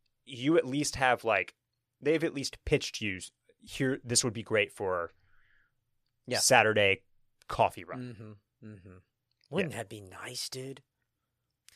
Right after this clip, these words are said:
Speaker 2: To not even think about it?
Speaker 1: So, I, I'm glad that you asked that because it's another thing I was thinking about. Would I want a stylist?
Speaker 2: No, I bet you wouldn't, but I would. 'Cause I, I, I just, look at what I'm wearing.
Speaker 1: No, I think I would,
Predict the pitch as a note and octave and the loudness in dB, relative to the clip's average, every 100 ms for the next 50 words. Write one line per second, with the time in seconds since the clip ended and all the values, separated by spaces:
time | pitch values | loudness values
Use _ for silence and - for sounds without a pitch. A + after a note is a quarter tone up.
0 | - B2+ A#2 B2+ D3 A2+ F#2+ A#2 A#2 A#2 | -10 -8 -4 -4 -4 -6 -10 -12 -12 -12
1 | A#2+ A#2+ _ - - - D3+ C#3+ _ _ | -14 -16 _ -20 -2 8 8 8 _ _
2 | A#2 _ _ D3+ - C#3+ D3 D3+ C#3+ C#3+ | -20 _ _ -2 0 2 6 4 4 0
3 | G3 F#3 G#2+ G2+ B2+ B2+ C#3 C3 C3+ B2+ | 0 0 -2 0 0 0 0 2 0 0
4 | B2 B2 - D3 B2+ A2 - - _ A#2+ | 0 2 0 -4 -8 -10 -12 -16 _ 4
5 | D#3+ E3 C3+ E3+ F#3 G#3 G#3 A3 - - | 8 8 6 4 4 4 2 2 -2 -4
6 | - - - G#3 F3 F3+ F3+ D3+ E3+ B2+ | -18 -10 8 10 12 12 12 8 2 -2
7 | F#2+ G#2+ A2+ D3 F#2+ G2 - _ _ _ | -4 -4 2 2 0 -12 -20 _ _ _
8 | _ _ _ - C#3 D3 D3 C#3 C#3+ D3+ | _ _ _ 0 2 4 4 6 2 2
9 | D3+ - - D#3+ G3+ F#3+ E3 C#3+ A#2+ C3+ | -4 -6 -12 -4 -2 0 -2 -2 -4 -8
10 | - A3+ C4 F3+ A#3+ E4+ D#4+ D4 A3+ D#4 | 2 2 4 4 2 0 2 2 2 0